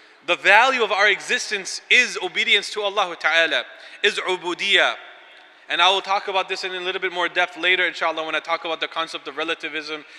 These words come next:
and such, uh, at the, I think at the youth conference. And so, the, what we understand is that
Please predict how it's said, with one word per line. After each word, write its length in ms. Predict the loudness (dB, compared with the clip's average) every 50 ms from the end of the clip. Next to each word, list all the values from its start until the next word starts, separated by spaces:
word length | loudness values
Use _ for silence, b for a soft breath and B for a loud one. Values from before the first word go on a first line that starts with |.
| B B -10
and 120 | -10 -6
such, 380 | 0 2 2 2 2 -2 -10 -10 -4
uh, 160 | -2 -2 -2 -2
at 140 | -4 -6 -6
the, 100 | -6 -4
I 60 | -4
think 240 | -4 -4 -2 -2 -2
at 80 | -4
the 80 | -4 -6
youth 240 | -8 -8 -8 -8 -6
conference. 560 | -6 -4 -4 -4 -4 -8 -8 -8 -10 -16 -20 B B B B B B B B B B B
And 140 | 0 0
so, 300 | 2 2 2 4 4 2 0 -4 -10 -20 -20 -20 -20 -20 -18 -18 -16 -2 0
the, 120 | 0 0 0 -2 -10 -20 -20 2 2
what 160 | 2 4 4
we 120 | 4 4
understand 680 | 4 4 4 2 0 0 2 4 6 6 6 6 4 4 2
is 140 | 0 4
that 140 | 4 4 4